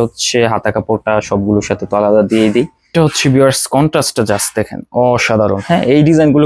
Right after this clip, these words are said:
কিন্তু হোলসেল বাটিক শপে পেয়ে যাবেন। আপনার নাম, অ্যাড্রেস আর মোবাইল নাম্বারটা দিয়ে সুন্দর করে অর্ডার করে ফেলুন। প্রত্যেকটা ড্রেস একদম রিজনেবল প্রাইসে রাখার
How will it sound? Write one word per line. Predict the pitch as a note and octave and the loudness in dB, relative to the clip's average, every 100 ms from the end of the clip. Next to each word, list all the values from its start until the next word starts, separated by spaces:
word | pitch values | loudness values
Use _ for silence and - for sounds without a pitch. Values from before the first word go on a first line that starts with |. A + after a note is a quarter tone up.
| D#3 | 0
কিন্তু | E3 C#3+ | 0 0
হোলসেল | C3 C#3 A#2+ | -2 0 0
বাটিক | A#2 C3+ - | -2 -4 -2
শপে | A#2+ A2+ | -2 0
পেয়ে | B2 | 0
যাবেন। | C#3 E3 - | 0 -2 -6
আপনার | - A#2 A2 | -4 -2 0
নাম, | A#2+ D3 - | -2 -4 -6
অ্যাড্রেস | A2+ C3 C#3 - | -4 -2 -2 -2
আর | A2+ A2+ | 0 2
মোবাইল | G#2+ A2+ | 2 2
নাম্বারটা | A#2 A#2 A#2 D3 | 2 0 0 0
দিয়ে | C#3 D3+ - _ _ _ | 0 -2 -6 _ _ _
সুন্দর | - F3 E3+ E3 | 0 2 4 4
করে | E3 C3 | 4 2
অর্ডার | B2 B2 | 2 0
করে | C#3 | -2
ফেলুন। | D#3+ F3+ C4 | 0 -2 0
প্রত্যেকটা | E3+ E3+ - C#3+ D3+ | -2 -2 -2 -2 0
ড্রেস | D3+ - C3+ | -2 -2 -2
একদম | B2+ C3+ C#3+ C#3+ | 0 2 2 2
রিজনেবল | C#3 C#3 B2+ A#2 | 2 2 0 2
প্রাইসে | A#2+ A2 A2+ | 0 2 0
রাখার | A#2 | -4